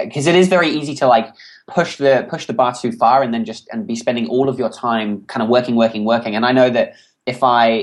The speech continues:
if I get head down working too much, like, um, and I'm not spending enough time with my wife, for example, she'll be like, "Paul, you need to kind of put things down,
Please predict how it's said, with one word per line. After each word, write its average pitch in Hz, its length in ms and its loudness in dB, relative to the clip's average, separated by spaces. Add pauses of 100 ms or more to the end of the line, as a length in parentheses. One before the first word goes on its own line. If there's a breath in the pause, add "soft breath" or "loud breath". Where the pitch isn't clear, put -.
if 113 120 -8
I 120 120 2
get - 160 -2
head 151 280 -2
down 123 560 0
working 123 340 -4
too - 200 -4
much, 127 480 -2
like, 107 320 0 (380 soft breath)
um, 104 340 2
and 107 400 -6
I'm - 260 -2
not 120 140 2
spending 117 240 -2
enough 113 220 0
time 117 160 0
with 101 80 -2
my 101 100 0
wife, 113 300 2
for 113 80 -2
example, 110 360 -2
she'll 107 140 0
be 107 80 4
like, 104 220 0
"Paul, 131 280 4
you 131 60 2
need 120 140 0
to - 1080 -20
kind 120 140 -2
of 107 200 -6
put 147 140 -4
things 123 220 0
down, 117 340 2